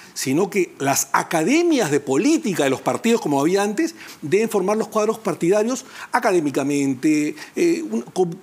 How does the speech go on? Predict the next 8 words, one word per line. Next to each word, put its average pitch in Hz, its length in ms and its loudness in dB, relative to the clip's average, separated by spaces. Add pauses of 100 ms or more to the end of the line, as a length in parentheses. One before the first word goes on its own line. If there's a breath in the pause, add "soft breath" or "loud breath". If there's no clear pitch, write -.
(140)
se-, 220 240 -2
siendo 214 260 0
personas 160 380 -2
dignas, 165 560 2
de 135 140 2
honor, 175 580 2 (180 loud breath)
con 156 200 2
transparencia 180 960 0